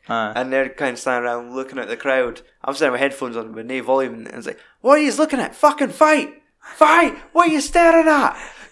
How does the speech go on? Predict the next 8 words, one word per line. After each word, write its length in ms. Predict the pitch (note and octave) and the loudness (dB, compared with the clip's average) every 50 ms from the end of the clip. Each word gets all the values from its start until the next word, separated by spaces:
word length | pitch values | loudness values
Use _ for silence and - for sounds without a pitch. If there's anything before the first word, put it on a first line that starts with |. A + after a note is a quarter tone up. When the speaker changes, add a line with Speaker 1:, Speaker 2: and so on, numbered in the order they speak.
| _ - - | _ -2 2
Speaker 2:
Go 160 | D#4 D#4+ E4 | 4 4 6
on, 260 | D#4+ D#4+ D4 A3 E3 - | 6 4 4 2 0 -4
Speaker 1:
<laughs> 40 | |
Speaker 2:
just 140 | C#4+ C#4 - | -8 -10 -10
fuck 300 | - - F4 D#4+ C#4+ - D#4 | -2 2 2 2 2 0 -2
each 200 | C#4+ C#4+ - D4+ | -4 0 2 4
other 220 | C#4+ C#4 C#4 C#4 | 4 6 6 6
already!" 720 | C#4 C4+ C4+ C#4 C4+ C4+ B3+ C4 A#3+ G3 - - - - | 6 6 6 6 6 6 6 6 4 2 2 0 -6 -12